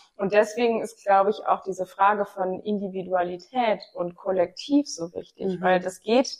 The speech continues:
Speaker 1: nicht durch Einzelne, sondern das geht nur durch kollektive Anstrengung.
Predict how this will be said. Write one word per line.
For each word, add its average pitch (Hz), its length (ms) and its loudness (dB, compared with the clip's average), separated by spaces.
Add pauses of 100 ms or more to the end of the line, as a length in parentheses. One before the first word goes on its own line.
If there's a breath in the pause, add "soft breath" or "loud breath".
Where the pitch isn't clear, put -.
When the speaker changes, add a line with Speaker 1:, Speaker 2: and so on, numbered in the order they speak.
Speaker 1:
nicht 233 420 0 (540 soft breath)
durch 214 560 4
Einzelne, 196 840 -2
sondern 196 280 -2
das 185 160 -4
geht 214 280 -2
nur 208 300 0
durch 202 480 -2 (140)
kollektive 202 960 0
Anstrengung. 190 880 -4